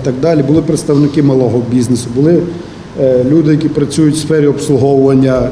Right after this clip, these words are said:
бізнесу, в громадському секторі і так далі. Тобто там, в принципі, всі бажаючі взяли участь в тому, незалежно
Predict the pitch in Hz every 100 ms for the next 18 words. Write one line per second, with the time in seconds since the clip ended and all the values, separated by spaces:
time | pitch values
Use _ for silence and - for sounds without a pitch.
0 | 120 143 123 131 131 123 113 135 147 -
1 | 139 127 156 143 - 139 131 147 117 101
2 | 104 131 127 113 - - - 151 139 120
3 | 117 - - 139 135 139 117 151 131 127
4 | 139 131 104 120 110 - 117 117 104 143
5 | 175 175 - 143 127 117 - - - -
6 | - 131 131 139 135 127